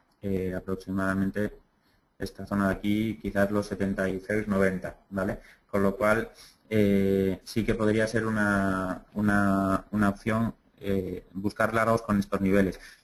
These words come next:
Por debajo, ¿dónde pondría esto para, para los que entréis largos? Pues bueno, yo creo que muy obvio, aquí lo vemos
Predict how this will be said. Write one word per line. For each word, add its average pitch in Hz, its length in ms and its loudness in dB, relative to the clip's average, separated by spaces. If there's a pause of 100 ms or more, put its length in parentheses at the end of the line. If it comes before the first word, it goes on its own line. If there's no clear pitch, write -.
Por 110 140 2
debajo, 123 320 4
¿dónde 120 160 6
pondría 123 280 4
esto 120 340 2
para, 110 500 2
para 110 160 2
los 107 160 0
que - 80 -12
entréis 107 280 -2
largos? 120 320 2
Pues 87 180 -12
bueno, 87 180 -6 (1800)
yo 98 100 -4
creo 95 140 -6
que 95 280 -2 (140)
muy 101 220 2
obvio, 98 340 2 (140)
aquí 98 180 -8
lo 95 100 0
vemos 95 360 0